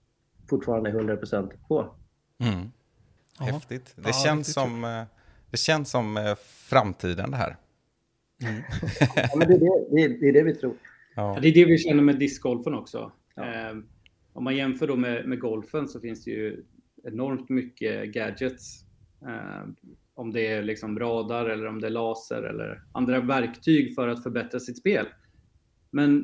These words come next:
Speaker 4: men det som discgolfen har blivit bortglömd på något sätt.
Speaker 1: Mm, ja, lite så. Den är ju inte lika, lika mogen som golfen är, eller lika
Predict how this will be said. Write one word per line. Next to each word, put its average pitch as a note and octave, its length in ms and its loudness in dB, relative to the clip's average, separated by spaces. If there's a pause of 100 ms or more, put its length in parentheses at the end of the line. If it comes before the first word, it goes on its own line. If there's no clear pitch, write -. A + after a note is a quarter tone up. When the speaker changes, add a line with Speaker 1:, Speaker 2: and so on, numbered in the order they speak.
(100)
Speaker 4:
men C#3 300 0
det C#3 120 2
som C3+ 280 -4
discgolfen C3+ 560 -2
har E3 60 -2
blivit C3+ 520 -2
bortglömd - 800 -6
på C3+ 60 -6
något B2 120 -4
sätt. - 160 -8 (640)
Speaker 1:
Mm, F3 360 -2
ja, D3+ 120 -4
lite E3+ 240 -2
så. C3+ 100 -4
Den C3+ 180 -2
är E3 40 0
ju F3 60 -4
inte D#3+ 180 -4
lika, B2 600 0
lika A#2+ 280 -2
mogen A#2+ 420 0
som A#2+ 140 -6
golfen C3+ 380 -2
är, F#2+ 120 -4
eller G#2+ 120 -10
lika G#2 440 -6